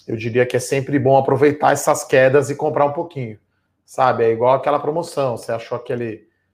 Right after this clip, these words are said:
produto que você gosta, aquela cerveja ipa no desconto, opa, vou comprar um pouquinho aqui, porque tá bom o preço, amanhã eu posso achar por mais barato ainda, então não vou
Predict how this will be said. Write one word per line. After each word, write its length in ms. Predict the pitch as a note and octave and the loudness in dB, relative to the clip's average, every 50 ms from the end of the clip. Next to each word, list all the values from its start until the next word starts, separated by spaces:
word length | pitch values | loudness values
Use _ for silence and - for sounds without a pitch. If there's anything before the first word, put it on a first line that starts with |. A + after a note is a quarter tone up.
| _ _ | _ _
produto 320 | - A#2 A#2 B2 B2+ - - | -10 -8 -6 -6 -6 -6 -8
que 60 | - | -14
você 240 | A#2 - - A#2 A2 | -14 -8 -6 -4 0
gosta, 360 | A2+ B2 C3+ C#3 C#3 - B2+ | 4 4 4 4 2 0 -4
aquela 240 | A#2+ - B2 B2 A#2+ | -2 0 0 0 0
cerveja 680 | - - A#2 A2 G#2+ A2 A#2+ B2 B2 A#2+ A#2+ A2 A#2 B2 | -2 -4 -6 -6 -6 -6 -6 -4 -4 -4 -4 -4 -2 -2
ipa 440 | C#3 D#3+ D#3+ D#3 - - C3+ C3 | -2 -2 -2 -4 -2 0 2 2
no 160 | C3 C3 C3+ B2+ | 2 2 -2 -4
desconto, 640 | A2+ A#2+ A2+ - - - B2+ C3 D3 C#3+ C#3+ C3 | -4 -8 -12 -14 -10 -4 -2 -2 0 -2 -2 -2
opa, 300 | C3 D3 C#3+ - - A2 | -2 -2 -2 -2 -4 -4
vou 160 | A2 G#2+ A2+ A2+ | -4 -4 -8 -8
comprar 300 | - C3 B2 - B2+ B2+ | -8 -10 -6 -2 -2 -2
um 80 | C3 | -2
pouquinho 400 | - B2 A2+ - - B2+ B2 A#2+ | -2 -8 -10 -10 -10 -8 -8 -8
aqui, 420 | A2+ - - - A#2+ B2+ C#3+ C#3+ _ _ _ _ _ _ _ _ _ _ _ _ _ - | -8 -8 -10 -8 -6 -6 -6 -8 _ _ _ _ _ _ _ _ _ _ _ _ _ -20
porque 200 | - - - A#2+ | -14 -8 -8 -4
tá 160 | - - B2 | 0 2 2
bom 220 | B2 A#2+ B2+ C3+ | 4 4 4 2
o 80 | C#3 - | 2 2
preço, 540 | - A#2+ A#2+ C3 C3+ C3+ - - _ _ _ _ _ | 2 4 4 4 4 2 -4 -14 _ _ _ _ _
amanhã 280 | - - G3 D#3+ C#3 C#3+ | -6 -2 0 2 2 2
eu 100 | D3 D3 | 2 2
posso 240 | D3 C#3+ C3+ - D3 | 2 0 2 2 -2
achar 240 | C3+ - - C#3+ C#3 | -2 0 0 -2 -2
por 160 | - C#3 C3 | -2 -4 -2
mais 180 | C3 C#3 C#3 B2+ | 0 0 0 2
barato 380 | C#3 C#3 C3+ C#3 C#3 C3+ - | 2 4 4 4 2 0 -2
ainda, 300 | D#3 D3+ C3+ B2 A#2 A2+ | -4 -4 -4 -6 -6 -10
então 220 | A2 - - A#2 C3 | -12 -12 -10 -8 -8
não 100 | D#3 E3 | -6 -2
vou 340 | C#3+ D3+ C#3 - - - | 0 0 0 0 -4 -16